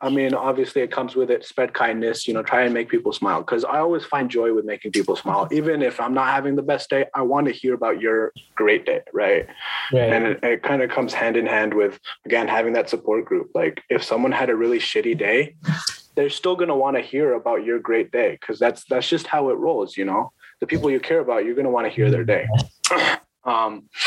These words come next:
Speaker 1: and kinda taking that, uh, if we're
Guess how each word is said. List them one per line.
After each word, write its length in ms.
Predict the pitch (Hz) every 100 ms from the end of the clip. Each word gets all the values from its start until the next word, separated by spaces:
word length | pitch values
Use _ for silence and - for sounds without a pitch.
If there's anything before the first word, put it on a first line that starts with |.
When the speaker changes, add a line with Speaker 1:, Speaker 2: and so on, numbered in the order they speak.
| - - - _
Speaker 1:
and 600 | 131 123 120 117 117 107 - _ -
kinda 320 | 160 156 139 -
taking 540 | - 165 170 190 131
that, 540 | 123 135 123 110 95 - - _ _ _
uh, 260 | 120 110 101 - _ _
if 180 | 127 110
we're 140 | 123